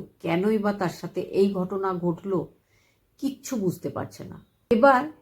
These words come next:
ধীরে ধীরে সময় কাটছিল, তারা কিছুই বুঝতে পারছিল না। ইতিমধ্যেই কিন্তু বাড়ির লোকজন আসার পরে প্রিয়াংশ বিশ্বকর্মা সেখান থেকে পালায়। পায়েল নামের যে বান্ধবী,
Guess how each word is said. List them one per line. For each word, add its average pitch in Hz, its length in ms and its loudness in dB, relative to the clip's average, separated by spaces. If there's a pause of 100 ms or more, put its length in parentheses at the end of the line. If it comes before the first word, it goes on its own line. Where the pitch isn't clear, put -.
(140)
ধীরে 226 300 4
ধীরে 240 260 2
সময় 190 400 0
কাটছিল, 185 580 -2
তারা 202 240 -2
কিছুই 220 460 -6
বুঝতে 214 360 -2
পারছিল 170 460 -2
না। 185 240 -2
ইতিমধ্যেই 233 680 -2
কিন্তু 214 300 -6
বাড়ির 180 380 4
লোকজন 180 560 2
আসার 170 400 -2
পরে 220 380 0 (600)
প্রিয়াংশ 226 600 6
বিশ্বকর্মা 208 720 -2
সেখান 175 360 -2
থেকে 165 220 -6
পালায়। - 380 -6 (640)
পায়েল 240 400 6
নামের 233 360 0
যে 208 140 6
বান্ধবী, 196 720 2